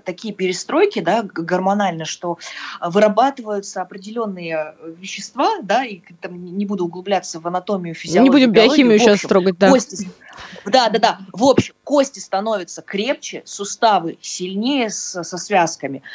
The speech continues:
Speaker 1: мышцы также сильнее. Понимаешь, то есть это происходит именно тогда, когда человеку это не, ну, необходимо, нужно, да.
Speaker 2: Ну, то есть,
Speaker 1: Э,
Speaker 2: я поняла, ты говоришь про такой
Speaker 1: своя
Speaker 2: макро-,
Speaker 1: прыжковая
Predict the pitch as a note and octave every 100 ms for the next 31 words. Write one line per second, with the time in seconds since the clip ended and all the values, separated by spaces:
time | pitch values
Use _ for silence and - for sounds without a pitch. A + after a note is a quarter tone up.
0 | - - - F#3 C4+ - G3 - F3+ F3
1 | - - D#3+ D3 C3 D#3+ - F#3 C4 -
2 | F#3 - - A3 - G3 - - C#4 B3
3 | G#3+ G3+ F3+ - - - G3 F#3+ C#4 E4
4 | G3 G3 G3+ - - A#3 G#3 G#3+ D4 A3+
5 | G3+ G3 C4+ A3+ G3+ E3+ F#3+ - A#3 A#3
6 | G3+ F#3+ A#3 F#3+ D3+ C#3+ G#3+ - - -
7 | - C#4 C#4 - - G#3+ D4+ F4 B3 F#3
8 | A3+ C#4 - - C#4+ D#4 B3+ - A#3+ C#4
9 | A3 C4+ D#4 - A3+ C4